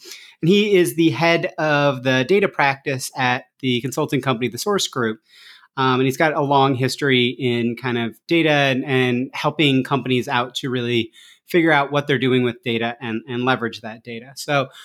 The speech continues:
we're gonna be covering a couple of different things today. Um, and it's what, what I'm really looking forward to from this conversation and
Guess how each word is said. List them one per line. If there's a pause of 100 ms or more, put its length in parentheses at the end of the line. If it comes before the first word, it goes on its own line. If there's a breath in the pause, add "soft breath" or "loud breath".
(260 loud breath)
we're
gonna
be
covering
a
couple
of
different
things
today.
Um, (260)
and
it's (640)
what,
what
I'm
really
looking
forward
to
from
this
conversation
and